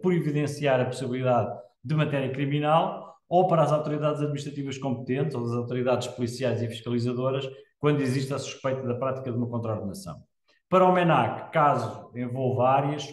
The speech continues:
cuja enti-, eh, entidade competente se desconheça ou não exista. O recebimento de uma qualquer denúncia implica necessariamente a confirmação da sua recepção num prazo de sete dias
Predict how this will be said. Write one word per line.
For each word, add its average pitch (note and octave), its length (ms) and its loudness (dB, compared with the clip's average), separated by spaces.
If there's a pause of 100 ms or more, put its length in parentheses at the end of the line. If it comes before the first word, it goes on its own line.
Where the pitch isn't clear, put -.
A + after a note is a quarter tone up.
cuja D3 380 -2
enti-, B2+ 400 -8
eh, B2 300 -4
entidade B2 380 -2
competente C3+ 440 -4
se - 160 -14
desconheça C3 720 -4 (380)
ou C3+ 160 4
não A#2 180 2
exista. F2+ 480 -8 (640)
O D3+ 100 -4
recebimento E3+ 360 2
de D#3+ 60 0
uma E3 160 4
qualquer F3 300 2
denúncia C#3 340 0
implica C3 280 -6
necessariamente C#3+ 560 -2
a A#2 40 -2
confirmação B2+ 580 -4
da A#2 80 -2
sua A#2+ 240 -4
recepção B2+ 460 -4
num B2 160 -2
prazo A#2+ 340 0
de - 80 -14
sete A#2 240 -6
dias C#3+ 280 -4